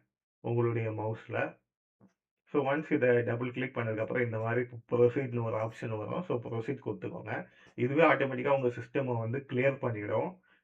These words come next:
எல்லா டேட்டா ஏதாவது வேணும்னா பேக்கப் எடுத்துக்கோங்க. எல்லாத்தையுமே வந்து கிளவுட்ல பேக்கப் எடுத்துக்கோங்க. ஏன்னா, எல்லாமே போயிடும். உங்களுடைய எம் டாட் டூ வந்து ஃப்ரெஷ்ஷா, ஃபுல்லா கிளீன் பண்ணிட்டு, ஃப்ரெஷ்ஷா ஓ எஸ் இன்ஸ்டால் பண்ணி கொடுக்கும்.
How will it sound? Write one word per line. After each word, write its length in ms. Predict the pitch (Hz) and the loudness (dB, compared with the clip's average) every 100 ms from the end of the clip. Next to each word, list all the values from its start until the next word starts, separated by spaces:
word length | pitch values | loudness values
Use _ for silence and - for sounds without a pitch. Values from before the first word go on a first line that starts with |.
| - | -4
எல்லா 380 | 117 123 139 127 | 2 4 6 6
டேட்டா 480 | 123 143 135 123 | 4 4 4 4
ஏதாவது 360 | 120 120 131 127 | 4 4 4 4
வேணும்னா 320 | 120 120 123 | 6 4 2
பேக்கப் 480 | 143 120 120 135 123 | 2 2 2 2 2
எடுத்துக்கோங்க. 440 | 113 120 117 110 117 | 0 0 -4 -2 -2
எல்லாத்தையுமே 520 | 127 117 113 113 123 120 | 0 -2 -2 -2 0 0
வந்து 240 | 113 117 | -2 -2
கிளவுட்ல 540 | 139 127 117 123 123 117 | -2 0 0 2 2 0
பேக்கப் 360 | 113 113 123 | 0 -2 -2
எடுத்துக்கோங்க. 400 | 113 113 107 113 | -2 -4 -6 -4
ஏன்னா, 140 | 120 110 | -4 -4
எல்லாமே 320 | 110 107 110 | -6 -6 -4
போயிடும். 540 | 120 120 113 104 127 185 _ - _ 123 | -4 -2 -2 -2 -4 -6 _ -20 _ -8
உங்களுடைய 420 | 127 123 120 113 | -2 2 2 0
எம் 120 | 117 | 0
டாட் 160 | 143 - | 0 2
டூ 120 | 120 | 0
வந்து 200 | 113 135 | 0 -2
ஃப்ரெஷ்ஷா, 600 | - 117 113 - 139 - | -2 -6 -4 -2 -2 -2
ஃபுல்லா 420 | - 127 131 143 | -8 -6 0 0
கிளீன் 300 | 139 131 135 | 0 -2 -2
பண்ணிட்டு, 320 | 123 120 113 | 0 0 0
ஃப்ரெஷ்ஷா 380 | 147 113 117 - | -2 -2 -4 0
ஓ 160 | 147 123 | 4 6
எஸ் 160 | 117 120 | 4 -2
இன்ஸ்டால் 340 | 110 104 120 | -4 -4 -4
பண்ணி 220 | 120 110 | -4 -8
கொடுக்கும். 440 | - 120 123 120 | -8 -10 -4 -6